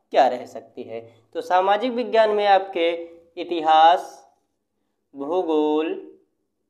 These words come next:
अर्थशास्त्र और राजनीति शास्त्र, ये चार विषय आते हैं। इन चार विषय के अंतर्गत आपको किसी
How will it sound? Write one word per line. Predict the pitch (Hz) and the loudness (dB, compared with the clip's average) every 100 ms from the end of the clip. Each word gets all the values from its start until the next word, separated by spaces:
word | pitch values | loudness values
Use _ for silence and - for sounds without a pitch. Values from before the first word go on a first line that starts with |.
| _ _ | _ _
अर्थशास्त्र | 156 180 180 185 165 147 151 160 - - _ 143 | -2 -2 -2 -6 2 4 4 2 -10 -20 _ -2
और | 156 - - - _ _ _ _ _ _ 175 | 0 -2 -8 -20 _ _ _ _ _ _ -6
राजनीति | 170 170 139 123 117 110 110 113 | 2 4 4 0 -12 -16 -18 -18
शास्त्र, | - 107 - _ _ _ _ | -12 -12 -12 _ _ _ _
ये | 214 269 226 | 0 2 4
चार | 180 151 135 | 4 4 2
विषय | 131 - 240 - - - - | -4 -2 -2 -2 -12 -14 -8
आते | 123 117 117 | -6 -8 -14
हैं। | 113 117 113 _ _ | -14 -16 -18 _ _
इन | 269 277 | -4 0
चार | 247 233 | 2 2
विषय | 190 190 196 | 0 -2 -2
के | 190 175 | 0 0
अंतर्गत | 147 135 131 127 143 - - _ 196 | 0 0 -2 0 -2 -4 -20 _ 2
आपको | 202 190 - 143 160 - - - | 2 2 -4 -6 -8 -14 -14 -8
किसी | 247 240 | -6 -4